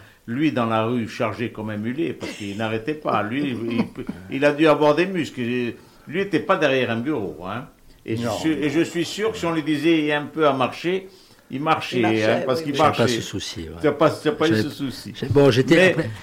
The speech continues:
Speaker 1: je me
Speaker 4: après, j'étais,
Speaker 1: souviens,
Speaker 4: j'étais
Speaker 1: euh,
Speaker 4: bien chaussé, j'avais pas de
Speaker 1: je
Speaker 4: talons.
Speaker 1: me souviens de vous et d'avant.
Speaker 4: Mhm.
Speaker 1: C'est là, c'est, c'est, c'est,
Speaker 3: Non,
Speaker 1: c'est
Speaker 3: non,
Speaker 1: ancré.
Speaker 3: regarde.
Speaker 2: Eh ben,
Speaker 1: Comme
Speaker 2: c'est
Speaker 1: c'est ancré par, je pense,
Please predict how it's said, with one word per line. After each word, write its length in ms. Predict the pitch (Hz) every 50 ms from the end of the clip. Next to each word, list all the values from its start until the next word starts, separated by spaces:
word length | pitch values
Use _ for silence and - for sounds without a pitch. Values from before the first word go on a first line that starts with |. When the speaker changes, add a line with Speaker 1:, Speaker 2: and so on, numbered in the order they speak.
| -
Speaker 1:
je 100 | - 160
me 40 | 175
Speaker 4:
après, 160 | 196 196 190 165
j'étais, 200 | 151 156 - - 160
Speaker 1:
souviens, 240 | - 208 226 240 254
Speaker 4:
j'étais 260 | 131 143 - 165 151
Speaker 1:
euh, 40 | 147
Speaker 4:
bien 140 | 151 151 143
chaussé, 400 | - 165 156 147 - 196 175 143
j'avais 200 | 123 120 117 120
pas 140 | - 127 120
de 140 | 123 117
Speaker 1:
je 100 | - 123
Speaker 4:
talons. 260 | 165 180 170 - 185 180
Speaker 1:
me 60 | 175
souviens 580 | - - 175 165 156 165 170 180 185 196 196
de 160 | 185 160 139 147
vous 420 | 143 127 127 135 160 190 202 196
et 540 | 165 135 123 120 120 117 117 113 113 113 - - - - - - -
d'avant. 300 | 127 127 123 - 78 73 104 - - _ _ _ _ - _ _ _ _ -
Speaker 4:
Mhm. 40 | 82 -
Speaker 1:
C'est 220 | - - - 139
là, 240 | 131 131 127 147 180
c'est, 1160 | 170 - - 135 123 123 123 120 120 120 120 120 120 117 117 113 113 117 117 117 113 110 110 - - - _ _ _ _ - -
c'est, 380 | - - - - 139 135 131
c'est, 160 | 123 - - 156
Speaker 3:
Non, 60 | 147
Speaker 1:
c'est 200 | 147 151 143 -
Speaker 3:
non, 60 | 190
Speaker 1:
ancré. 280 | 196 185 - - 123 104
Speaker 3:
regarde. 160 | - - - - - - _ _ - 156
Speaker 2:
Eh 60 | 135
ben, 180 | 107 120 110
Speaker 1:
Comme 160 | 104 131 - 180
Speaker 2:
c'est 180 | - - - -
Speaker 1:
c'est 80 | -
ancré 420 | 160 151 135 - - - 180 202 -
par, 320 | - - 143 131 - - - 110 - - -
je 80 | - 120
pense, 480 | 110 - 156 170 185 - - - -